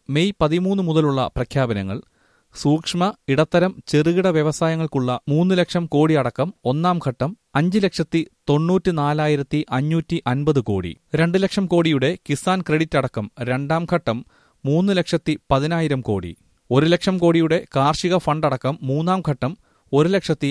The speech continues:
അൻപതിനായിരം കോടി. എണ്ണായിരത്തി ഒരുന്നൂറ് കോടിയുടെ വി ജി എഫ് അടങ്ങിയ നാലാം ഘട്ടവും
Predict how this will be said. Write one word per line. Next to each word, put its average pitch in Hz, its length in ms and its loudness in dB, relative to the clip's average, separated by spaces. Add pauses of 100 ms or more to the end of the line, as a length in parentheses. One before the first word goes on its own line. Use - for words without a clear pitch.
അൻപതിനായിരം 143 720 -2
കോടി. 98 280 -4 (300)
എണ്ണായിരത്തി 185 680 0
ഒരുന്നൂറ് 180 420 2
കോടിയുടെ 156 440 2 (200)
വി 151 220 -2
ജി 175 140 -4
എഫ് 190 200 -2
അടങ്ങിയ 147 340 -2 (100)
നാലാം 143 420 0
ഘട്ടവും 110 420 -4